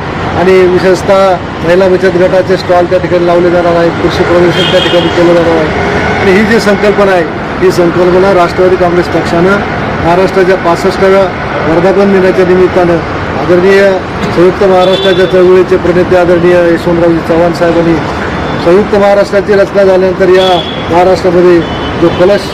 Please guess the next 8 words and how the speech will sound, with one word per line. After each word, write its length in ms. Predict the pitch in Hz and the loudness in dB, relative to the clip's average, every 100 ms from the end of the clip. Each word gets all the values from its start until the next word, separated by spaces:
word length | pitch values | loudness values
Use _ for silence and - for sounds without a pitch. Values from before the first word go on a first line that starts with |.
| - - - - | -10 -8 -8 -4
संपूर्ण 320 | 175 170 190 185 | -2 0 0 0
फिरवला, 420 | 175 190 202 170 - - - - - - - - | 2 2 2 0 -4 -8 -8 -6 -6 -4 -4 -2
त्याच 160 | 190 208 | 0 0
धर्तीवर 520 | 214 185 175 190 190 | 0 0 2 2 2
आज 120 | 180 | 0
पासष्टाव्या 760 | 175 175 175 190 175 185 180 180 | 0 -2 -2 -2 -2 0 2 2
वर्धापन 280 | 170 175 175 | 0 -2 -2
दिनी 280 | 170 170 | -2 0